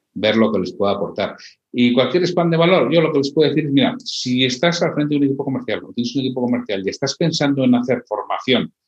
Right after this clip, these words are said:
de aquí a final de año, que todos tenemos ahora muchas ganas de formación presencial, de podernos ver la cara, oye, contacta conmigo de verdad en Santiago, arroba santiagotorre punto com. Vemos tu caso, te aseguro que no te vas a arrepentir, que merece la pena, que es,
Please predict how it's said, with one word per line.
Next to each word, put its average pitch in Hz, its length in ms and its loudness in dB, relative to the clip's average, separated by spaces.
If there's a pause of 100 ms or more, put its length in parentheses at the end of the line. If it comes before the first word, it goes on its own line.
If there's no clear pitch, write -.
(240)
de 90 180 -6
aquí 92 280 -4
a 101 60 -2
final 90 320 -4
de 90 120 -2
año, 123 260 2
que 87 160 -6 (300)
todos 113 340 2
tenemos 113 320 4
ahora 113 160 2
muchas 139 260 2
ganas 123 240 2
de 110 80 0
formación 110 420 0
presencial, 120 540 -2 (300)
de 92 120 -6
podernos 113 320 -2
ver 110 100 -2
la 104 160 -2
cara, 123 380 0
oye, 95 240 -4 (300)
contacta 123 420 -6
conmigo 123 340 2
de 113 80 2
verdad 107 280 0
en 113 140 0
Santiago, 127 800 0
arroba 120 360 0
santiagotorre 113 640 0
punto 135 260 0
com. 117 260 0 (320)
Vemos 131 240 2
tu 110 100 -6
caso, 90 280 -6
te 82 100 -6
aseguro 156 600 2 (320)
que - 160 -10
no 110 180 -2
te 113 100 -2
vas 98 180 -4
a 110 40 -4
arrepentir, 101 520 -8 (100)
que 90 140 -6
merece 95 300 -4
la 101 140 -2
pena, 98 300 -4
que 113 60 -6
es, - 240 -6